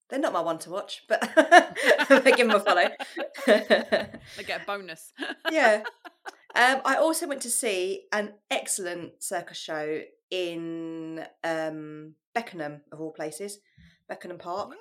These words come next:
Speaker 2: Yeah.
Speaker 1: by a troupe called Revel Puck, and the show was called The Wing Shuffle Spectacular, and it was a show about fear, which was quite,
Speaker 2: Yeah.
Speaker 1: it was very, very good. It was the best circus thing I've ever seen.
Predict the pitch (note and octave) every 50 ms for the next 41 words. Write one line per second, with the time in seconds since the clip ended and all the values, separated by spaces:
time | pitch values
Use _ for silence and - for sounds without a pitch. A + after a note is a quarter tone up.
0 | A4+ - G3 _ _ _ _ _ _ _ _ _ _ _ _ _ _ _ _ -
1 | G#3+ G#3 G3+ G3+ G3 - - - G3+ G3+ - - B3+ A3 - - - - A3+ G#3
2 | G#3+ G3 A3+ A3+ A3 A3 G3 - - - F3 D#3 D#3 - - - - _ _ _
3 | _ E3+ E3+ E3+ F3 E3+ - F3+ - - F#3+ F3 F3 E3 E3+ E3+ - - F3 E3+
4 | - F#3 E3 F3+ F#3+ F3+ F3+ F3 - - F#3+ - - E3 E3 - - D#3+ - -
5 | - F3+ - - - - D#3 D3 C#3+ - - D#3 D#3+ - - - E3 D#3 - -
6 | E3+ D#3+ D#3 D#3 D#3 D3 - - - - - F3 D3 C3 B2 B2 E3 - _ _
7 | _ _ _ _ _ _ _ _ _ _ _ _ _ _ - - - D#3 D3+ -
8 | - D#3 - G3 - - F#3+ - F#3 F3 E3+ E3 D#3+ - - A3 G3 F#3+ F#3+ F#3+
9 | F3+ - F#3 F3 E3 E3 D#3+ D#3+ D#3 C#3 C3+ C3 - - D#3 E3 E3 D#3+ _ -
10 | G3 F#3 - - - E3+ D#3+ D#3+ - - - E3 D#3 D#3 D#3 - - D#3+ D#3 D#3+
11 | D#3 - - D3+ C#3+ C#3 C#3 C#3+ D3+